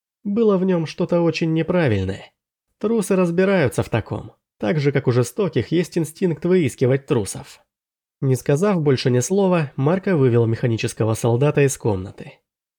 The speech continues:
«Так этот Марко банкир?» спросил я, когда дверь за ними закрылась. «Среди прочего». «Некромант?» пришлось мне спросить.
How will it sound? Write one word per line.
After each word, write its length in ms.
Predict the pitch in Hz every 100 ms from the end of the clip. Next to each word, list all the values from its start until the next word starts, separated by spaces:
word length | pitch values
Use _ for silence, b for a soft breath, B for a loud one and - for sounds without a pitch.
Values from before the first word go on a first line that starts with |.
| _ _
«Так 200 | - 202
этот 220 | 208 196
Марко 560 | 202 196 143 135 120 113
банкир?» 460 | 110 139 139 247 262 - _ _ _
спросил 520 | - - 139 135 214
я, 140 | 208 190
когда 280 | 170 131 117
дверь 220 | 131 156
за 120 | 131
ними 220 | 123 117
закрылась. 680 | 117 139 123 101 - - - _ _ _ _ _ _ _
«Среди 420 | - 170 185 180
прочего». 580 | 175 120 98 - 117 127 - _ _ _ _ _ _ -
«Некромант?» 880 | 202 185 156 139 143 233 240 - _ _ _
пришлось 480 | 165 180 - 123 -
мне 140 | 113
спросить. 640 | 110 - 147 - 120 -